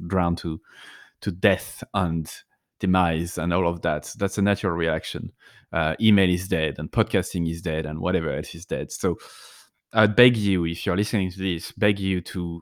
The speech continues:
to reconsider and think of first principles, things that will never change about marketing,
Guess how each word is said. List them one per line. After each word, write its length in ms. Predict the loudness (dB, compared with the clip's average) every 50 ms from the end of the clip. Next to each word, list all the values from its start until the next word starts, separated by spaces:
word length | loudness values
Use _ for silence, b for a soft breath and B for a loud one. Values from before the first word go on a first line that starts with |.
| -12 _
to 100 | -6 0
reconsider 560 | 0 0 0 2 0 0 2 4 6 8 8 8
and 180 | 8 6 4
think 240 | 2 2 0 2 2
of 120 | 0 -4
first 320 | -2 2 2 2 2 2 0
principles, 840 | 0 0 0 0 -4 -4 -4 -8 -12 -12 -12 -16 -20 -20 -20 -20 -4 0
things 220 | 2 4 4 4
that 180 | 4 2 2 2
will 80 | 2
never 180 | 2 4 2 2
change 280 | 0 0 0 2 2 0
about 180 | 0 -2 0
marketing, 560 | 2 2 4 4 2 0 2 2 2 2 2